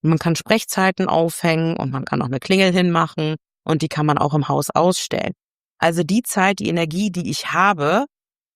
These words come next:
mein emotionaler Vorgarten soll mich erholen und glücklich machen. Und deswegen überlege ich mir gut,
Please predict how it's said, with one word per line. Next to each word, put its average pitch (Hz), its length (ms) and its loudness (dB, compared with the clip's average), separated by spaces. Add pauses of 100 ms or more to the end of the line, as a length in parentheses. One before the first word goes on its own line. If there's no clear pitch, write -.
(320)
mein 175 180 0
emotionaler 196 580 0
Vorgarten 185 520 0
soll 175 220 2
mich 175 360 -4
erholen 214 640 0
und 160 200 -6
glücklich 175 320 -6
machen. 156 420 0 (480)
Und 170 140 -4
deswegen 190 640 2
überlege 180 500 2
ich 156 200 -4
mir 165 160 0
gut, 214 380 0